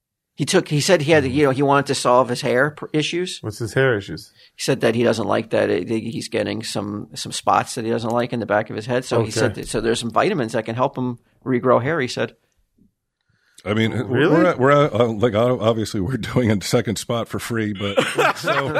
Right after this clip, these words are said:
Speaker 3: if you want to get fifty percent off your first Care of order, go to Take Care Of and enter code T E S D fifty.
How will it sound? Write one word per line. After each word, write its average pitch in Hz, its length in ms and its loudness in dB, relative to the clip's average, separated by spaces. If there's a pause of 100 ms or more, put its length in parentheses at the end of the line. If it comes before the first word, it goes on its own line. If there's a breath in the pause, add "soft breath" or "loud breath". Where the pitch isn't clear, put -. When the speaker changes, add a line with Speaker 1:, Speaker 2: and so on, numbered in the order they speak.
(260)
Speaker 3:
if 440 460 0
you 139 100 2
want 156 240 0
to 127 160 0
get 120 160 -2
fifty 143 220 0
percent 123 300 0
off 123 200 2
your 107 100 0
first - 420 2
Care 131 280 2
of 90 120 2
order, 90 280 0
go 101 180 0
to 101 220 -4
Take 139 400 -4
Care 117 400 2
Of 98 500 0
and 95 180 -2
enter 101 240 -2
code 98 380 0
T 117 280 -4
E 104 140 -4
S 98 200 -4
D 92 160 -4
fifty. 85 680 0